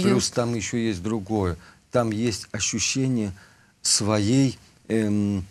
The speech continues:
Speaker 2: что я, как человек, попавший в психиатрическую больницу, считает, что я вот, ты понимаешь,
Speaker 1: Какой-то
Speaker 2: каждый,
Speaker 1: не такой.
Speaker 2: каждый меня считает психом, что я
Speaker 1: Мгм.
Speaker 2: все, со мной,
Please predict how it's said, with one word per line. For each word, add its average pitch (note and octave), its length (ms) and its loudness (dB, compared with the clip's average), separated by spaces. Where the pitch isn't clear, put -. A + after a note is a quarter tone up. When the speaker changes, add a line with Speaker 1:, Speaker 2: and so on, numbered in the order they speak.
Speaker 2:
что - 300 0
я, B2 280 4
как G2+ 220 -2
человек, C3+ 340 2
попавший A#2+ 500 0
в - 60 -12
психиатрическую A2 580 -2
больницу, B2+ 360 4
считает, - 460 4
что - 200 2
я C3+ 240 6
вот, G#2 160 0
ты A2+ 80 2
понимаешь, B2+ 400 4
Speaker 1:
Какой-то - 340 6
Speaker 2:
каждый, D3+ 320 10
Speaker 1:
не C#3 60 8
такой. C#3+ 160 8
Speaker 2:
каждый C#3 340 8
меня C3 300 8
считает D3 480 6
психом, G#2+ 400 4
что F#3+ 180 6
я C#3 140 10
Speaker 1:
Мгм. B2 80 6
Speaker 2:
все, B2+ 240 6
со C3 180 6
мной, D3+ 280 8